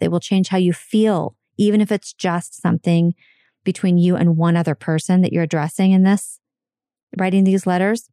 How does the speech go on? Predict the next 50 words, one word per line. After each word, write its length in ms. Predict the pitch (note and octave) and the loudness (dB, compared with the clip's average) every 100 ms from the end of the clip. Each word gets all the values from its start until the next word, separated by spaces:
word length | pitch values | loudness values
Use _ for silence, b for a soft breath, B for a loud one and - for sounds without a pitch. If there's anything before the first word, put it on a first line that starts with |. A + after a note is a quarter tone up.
| - | -6
it 160 | F#3 | -4
will 180 | F#3 F#3 | -2 -2
shift 360 | - - F#3+ - | -2 -4 -4 0
you. 140 | F3+ | 0
You 120 | D#3+ | 2
know 120 | F3 E3+ | 2 0
how 100 | F3 | 0
you 140 | F3 | 0
do 100 | F#3 | 0
one 140 | E3+ | 0
thing 160 | E3 E3+ | 0 -2
is 80 | E3 | -2
how 80 | D#3 | -2
you 100 | F3 | 0
do 80 | |
everything. 460 | E3+ D3+ C#3+ D3+ E3 | -2 -2 -2 0 2
You 60 | E3 | 2
know 140 | D#3+ | 0
that 120 | D#3 - | -4 -6
everything 600 | E3 E3+ F3+ - E3+ E3+ _ B B B B B | -6 -2 -4 0 -2 -2 _ B B B B B
bleeds 460 | F#3+ F3+ F#3 F3+ - | -2 0 2 0 0
into 580 | F3 E3 E3+ D#3+ D#3+ F3 | 0 0 0 0 0 -2
and 100 | F#3 | -2
flows 380 | - F3+ F3 E3 | -2 -2 -2 -2
into 280 | D#3+ D#3+ E3+ | -2 -2 -2
everything 360 | D3+ D#3 F3+ F#3+ | -2 0 0 0
else. 460 | D3 - - - _ _ _ _ _ _ - | -2 -6 -14 -20 _ _ _ _ _ _ -4
It 140 | F#3+ | -2
will 100 | F#3 | -2
create 340 | - G#3+ G3 - | -4 -4 -4 -4
such 220 | F3+ F3+ | -6 -4
a 40 | |
shift. 340 | - E3+ D3+ E3+ | -4 -4 -6 -6
I 60 | |
promise 580 | - - E3+ F3 F3+ - | -10 -6 -2 0 0 0
you, 60 | D#3 | 0
you 120 | E3 | 0
will 80 | E3 | -2
feel 180 | F3 | -4
so 380 | E3 - - F#3+ | -6 -8 -4 0
much 220 | G3 F#3+ | 0 -2
better 380 | - D#3+ D#3+ - _ _ _ _ _ | -4 -4 -4 -8 _ _ _ _ _
if 120 | E3+ F#3 | -4 -2
you 80 | |
carve 240 | F3 F#3+ F3 | -2 -4 -6
out 140 | E3 | -6
time 200 | - E3 | -2 -2
to 100 | D#3 | 0
do 180 | D#3+ D#3 | -2 -2
this. 320 | - - - | -4 -10 -18